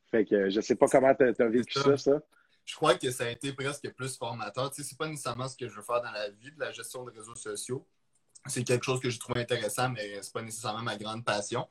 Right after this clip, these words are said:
Speaker 2: Mais
Speaker 1: Mhm.
Speaker 2: je crois que ça a été plus formateur à la ligne Jet trois de justement côtoyer, euh, sur une base quand même régulière ces gens-là qui, qui, comme tu le dis, sont super expérimentés, en ont vu d'autres.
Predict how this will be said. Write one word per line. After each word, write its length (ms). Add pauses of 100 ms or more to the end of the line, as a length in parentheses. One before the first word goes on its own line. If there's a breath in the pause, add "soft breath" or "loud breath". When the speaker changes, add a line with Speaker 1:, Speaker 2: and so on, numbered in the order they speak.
(360 loud breath)
Speaker 2:
Mais 220
Speaker 1:
Mhm. 40
Speaker 2:
je 60
crois 140
que 60
ça 80
a 20
été 200
plus 280
formateur 500
à 140
la 100
ligne 220
Jet 140
trois 300
de 140
justement 480
côtoyer, 760 (420 soft breath)
euh, 500
sur 280
une 80
base 220
quand 140
même 140
régulière 500
ces 240
gens-là 460 (100)
qui, 460
qui, 400
comme 160
tu 160
le 60
dis, 140
sont 220
super 240
expérimentés, 800
en 140
ont 100
vu 140
d'autres. 360